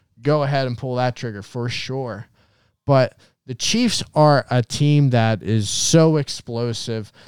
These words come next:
They have so many weapons. Even if you shut down Travis Kelce, Tyreek Hill's gonna do that, do his thing. Even if you put everyone in coverage, you know, Clyde Edwards-Helaire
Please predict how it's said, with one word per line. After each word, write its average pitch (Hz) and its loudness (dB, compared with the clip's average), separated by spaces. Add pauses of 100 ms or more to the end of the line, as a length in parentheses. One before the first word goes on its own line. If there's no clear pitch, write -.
They 123 -2
have 117 0
so 190 4
many 170 4
weapons. 120 0 (500)
Even 202 4
if 196 4
you 185 6
shut 165 4
down 147 4
Travis 131 2
Kelce, 113 -2
Tyreek 151 2
Hill's 131 6
gonna 123 4
do 117 0
that, 110 -2 (220)
do 127 0
his 113 0
thing. 104 -8 (320)
Even 247 2
if 226 0
you 175 -6 (1120)
put 175 4
everyone 175 6
in 160 2
coverage, 131 4 (120)
you 131 -6
know, 131 -2 (140)
Clyde 156 4
Edwards-Helaire 135 4